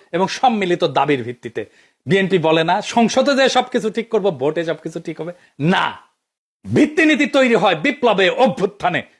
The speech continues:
জনগণের আকাঙ্ক্ষায়, গণ আকাঙ্ক্ষায়, ভোটে না। জুলাই সনদ ঐতিহাসিকভাবে জন্ম নেওয়া নতুন ভিত্তি চুক্তি। ভোট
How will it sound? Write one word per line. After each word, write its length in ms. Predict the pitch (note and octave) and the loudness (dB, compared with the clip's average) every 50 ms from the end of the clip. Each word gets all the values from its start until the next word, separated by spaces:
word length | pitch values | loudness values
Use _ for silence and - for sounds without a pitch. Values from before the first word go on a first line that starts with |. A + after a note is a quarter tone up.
| _ - | _ -6
জনগণের 500 | B2 F3 G3 G#3+ G3+ F3 E3+ E3 D#3+ D#3 | -2 0 0 2 2 2 2 2 2 0
আকাঙ্ক্ষায়, 480 | D3+ D3 - F#3 F#3 E3+ - - C3 G#2+ - _ _ _ - | 0 -2 -2 -4 -4 -4 -6 -6 -6 -6 -6 _ _ _ -6
গণ 240 | B2 D3 E3 E3 C#3 | -2 0 0 0 0
আকাঙ্ক্ষায়, 520 | G#2 A2+ - D#3 D3 C3 - - - G2 - _ _ _ _ _ _ G#2+ | -2 -2 -4 -6 -8 -8 -10 -12 -14 -16 -16 _ _ _ _ _ _ -20
ভোটে 280 | G2 - - - A3 D#3 | -10 -6 -2 0 0 -2
না। 140 | A2+ - - _ _ _ _ _ _ _ _ _ _ - | -2 -6 -14 _ _ _ _ _ _ _ _ _ _ -4
জুলাই 300 | A2 B2+ G#3 A#3+ B3 A#3+ | 0 2 4 4 4 4
সনদ 340 | A#3 - B3 A#3+ A#3 A3 - - - | 2 2 2 2 2 0 -2 -2 0
ঐতিহাসিকভাবে 760 | A#3+ C4 - B3 A3+ G#3+ G3+ G3 - A3 F3+ F3 F#3+ F#3 F3+ | 0 0 0 0 0 0 0 0 -2 -6 -4 -2 -2 -2 -2
জন্ম 300 | D3+ D#3+ F#3+ F#3+ F#3 F3+ | -2 -2 -2 -2 -2 -2
নেওয়া 240 | E3+ E3+ D3+ B2 - - _ _ _ - | 0 0 0 0 -2 -6 _ _ _ -6
নতুন 420 | C#3 E3+ A3+ A#3+ - G#3+ F3 C#3+ G#2+ | -2 0 0 2 2 2 0 0 -2
ভিত্তি 340 | - - G3 - _ - D#3 | -4 -6 -6 -6 _ -6 -6
চুক্তি। 440 | - - A3 - _ _ C#3 A#2+ - _ _ _ _ _ _ _ _ _ _ _ C3 | -4 -6 -6 -8 _ _ -10 -10 -10 _ _ _ _ _ _ _ _ _ _ _ 0
ভোট 300 | B2 D#3 B3 C4+ C#4 | 2 4 6 4 4